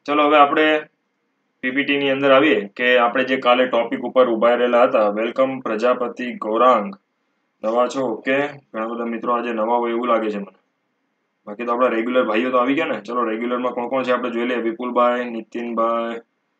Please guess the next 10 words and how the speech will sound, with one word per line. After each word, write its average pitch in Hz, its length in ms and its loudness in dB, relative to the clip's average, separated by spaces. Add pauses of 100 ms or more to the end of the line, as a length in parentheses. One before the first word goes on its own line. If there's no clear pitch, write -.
(180)
રજની 113 340 -6
ગેડિયા, 117 300 0
આશીષભાઈ, 113 920 -2 (140)
અનિલ 117 440 -6
વસાવા 110 640 2
પહેલી 113 200 -6
વખત 117 240 -4
આવેલા 117 280 -2
લાગે 117 220 -4
છે. 120 200 -4